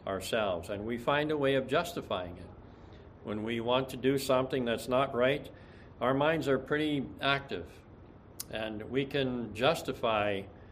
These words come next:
the things that we want to do even though they're not biblical. And we need to guard against that. We need to be careful. We know what the Bible says, and if we don't, we need to search it out.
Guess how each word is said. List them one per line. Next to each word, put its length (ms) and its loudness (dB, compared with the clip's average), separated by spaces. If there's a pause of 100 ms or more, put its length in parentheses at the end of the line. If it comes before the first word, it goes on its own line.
(300)
the 80 -4
things 320 0
that 120 0
we 140 -2
want 280 0
to 80 -6
do 340 -2
even 340 -4
though 160 0
they're 140 -2
not 280 -2
biblical. 560 -4 (1500)
And 140 -2
we 80 -2
need 160 -4
to 80 2
guard 300 2
against 420 0
that. 280 -4 (580)
We 120 -8
need 180 -8
to 100 -10
be 140 -8
careful. 720 0 (360)
We 120 -4
know 220 0
what 180 0
the 80 0
Bible 340 4
says, 340 2
and 100 -2
if 140 -2
we 80 0
don't, 360 2
we 100 -4
need 160 -4
to 100 -4
search 340 -2
it 80 -4
out. 300 0